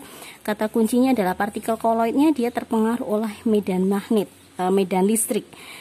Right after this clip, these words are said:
Eh, contohnya, pengendapan debu pada cerobong asap dengan alat kotrel. Kemudian yang keempat adalah koagulasi. Koagulasi itu kata kuncinya adalah pengendapan atau penggumpalan.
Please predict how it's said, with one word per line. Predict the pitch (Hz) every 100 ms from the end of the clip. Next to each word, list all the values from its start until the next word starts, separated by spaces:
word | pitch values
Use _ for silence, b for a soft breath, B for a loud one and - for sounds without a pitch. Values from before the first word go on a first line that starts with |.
| B - 196
Eh, | 185 175 170
contohnya, | 196 190 180 202 277
pengendapan | 294 214 202 170 160 185
debu | 180 175 269
pada | 254 180 175
cerobong | 165 175 175 170 160
asap | 185 185 180 - - _ - - -
dengan | 202 185 226 208 175
alat | 170 202
kotrel. | - 165 175 147 151 170 - - - B B B
Kemudian | 214 214 240 349
yang | 359 240 214
keempat | - 208 220 302
adalah | - 214 190 185 190 - -
koagulasi. | - 254 262 262 214 196 185 185 - 196 160 165
Koagulasi | 190 208 196 190 202 226 226
itu | 294
kata | 285 240 233 233
kuncinya | 240 233 240 247
adalah | 214 196 196
pengendapan | 214 214 208 185 170 - 262 285
atau | 202 202
penggumpalan. | 190 202 196 185 180 175 180 190 349